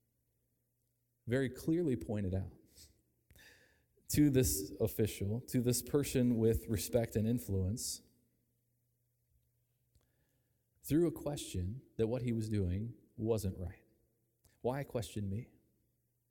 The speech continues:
I, I've been doing everything out in the open. There are people. I, I was teaching right at the, in the temple courts. There are many people who heard me, people that you could talk to and ask for their witness testimony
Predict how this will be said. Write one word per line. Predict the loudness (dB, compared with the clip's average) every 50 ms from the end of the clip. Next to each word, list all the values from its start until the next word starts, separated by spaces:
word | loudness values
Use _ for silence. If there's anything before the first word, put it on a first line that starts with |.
| _ _ _ _ _ _
I, | -2 -2 0
I've | 0 0 0
been | 2 2
doing | 4 4 4 4 4
everything | 4 4 2 2 2 2
out | 0 0
in | 0
the | 0 0
open. | 0 0 0 -2 -2
There | 0 0 -2
are | -2 -2
people. | -2 -2 -2 -2 -2 -4 -4 -8 -14 -6 0
I, | 2
I | 4 4 6 6 6
was | 6 6 4 2 -2 -8 -8 0
teaching | 4 4 6 6 4 0 -2 -2 -4 -6 -6
right | -4 -2 0 0 2 2 0 -2 -4 -4 -4
at | -2 -2 -2 -2 -2
the, | 0 0 0 0 -2 -4 -4
in | -2 0 2
the | 2 2
temple | 0 -2 -2 -2 -4 -4
courts. | -2 -2 -2 -2 -2 -4 -2 0
There | 2 2 4
are | 4
many | 4 4 4 2 2 0
people | -2 0 0 -2 0
who | 0 -2 -2
heard | 0 0 0 0 0
me, | -2 -4 -4 -6 -10 -2
people | 0 2 4 4 2
that | 2 2
you | 0
could | 0 0 -2 -2
talk | -2 -4 -4 -4 -6 -4 -2
to | -2 0 0
and | -2 -4 -6 -6
ask | -6 -6 -4 -4 -6 -8
for | -6 -4 -2 0 2
their | 2 2 2 0 -2 -8 -20 -20 -14 -4 2
witness | 4 4 4 4 0 -2 -2 -4
testimony | -4 -2 0 0 0 2 2 2 2 2 0 0 -2 -2 -4 -6